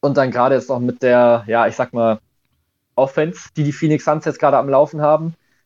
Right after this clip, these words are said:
gegen diese jetzt doch auf einmal sehr, sehr aggressive Mavs Defense, da bin ich wirklich sehr, sehr gespannt, was sie sich da jetzt mit, mit einfallen lassen können. Ich meine, klar, wir wissen auch, dass ein Chris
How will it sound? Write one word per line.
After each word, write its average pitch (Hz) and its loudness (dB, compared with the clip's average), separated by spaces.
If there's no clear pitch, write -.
gegen 139 0
diese 131 0
jetzt 123 0
doch 139 2
auf 147 -4
einmal 143 0
sehr, 131 0
sehr 127 0
aggressive 127 -2
Mavs 120 -2
Defense, 151 -4
da 147 2
bin 139 -4
ich 131 -6
wirklich 131 -6
sehr, 139 0
sehr 143 0
gespannt, 180 -4
was 143 -4
sie 120 -10
sich 120 -8
da 127 2
jetzt 127 -4
mit, 127 -10
mit 131 -8
einfallen 143 -4
lassen 107 -6
können. 98 -6
Ich 101 -16
meine, 113 -4
klar, 143 0
wir 123 -6
wissen 151 -6
auch, 151 0
dass - -8
ein 127 -18
Chris - -12